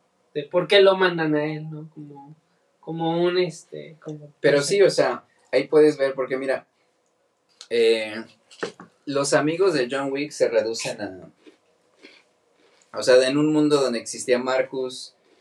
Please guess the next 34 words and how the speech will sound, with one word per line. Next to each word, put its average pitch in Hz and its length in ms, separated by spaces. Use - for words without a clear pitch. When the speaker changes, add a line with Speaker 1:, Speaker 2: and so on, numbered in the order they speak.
Speaker 2:
donde 113 160
existía 113 420
Kane, 123 580
donde 107 300
existía, 113 1300
este, 101 960
pues 117 140
bueno, 127 340
hay 120 140
una 143 160
relación 117 380
ahí 120 140
con 117 220
Winston 147 440
que 120 80
a - 20
lo 110 100
mejor 117 300
no, 113 220
no 117 180
es, - 460
no 131 100
se 165 180
consolida 131 580
como 117 200
amistad, 107 460
siento 123 320
que 107 100
hasta 117 220
el - 100
final 120 440
de 131 100
la 104 140
serie. 107 380